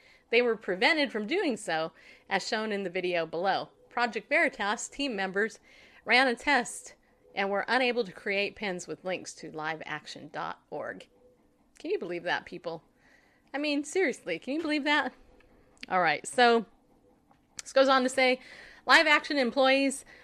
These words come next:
uh, put the claim to the test and found that they too were unable to create a pin linking to liveaction dot org. Employees were, however, able to create pins using domains of other pro-life groups,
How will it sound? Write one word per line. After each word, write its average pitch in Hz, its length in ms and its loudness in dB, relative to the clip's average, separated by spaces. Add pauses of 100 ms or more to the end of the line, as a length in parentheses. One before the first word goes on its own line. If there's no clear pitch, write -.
(320)
uh, 185 240 6
put - 320 -2
the 220 60 -2
claim 311 340 2
to 294 120 -2
the 269 100 2
test 240 360 0
and 185 120 -6
found 208 320 0
that 170 140 0
they 240 180 2
too 247 260 -2
were 190 320 0
unable 226 380 0
to 180 80 -6
create 202 360 -2
a - 40 -10
pin 254 260 -2
linking 220 300 -6
to - 120 -12
liveaction 175 580 0
dot 151 180 0
org. 160 380 0
Employees 254 560 -2
were, 196 140 -2
however, 190 340 -2
able 190 240 -2
to 175 80 -2
create 170 300 -2
pins 285 340 -2
using 185 260 -6
domains 180 460 -2
of 180 100 -8
other 208 220 -2
pro-life 160 420 -4
groups, 170 360 -8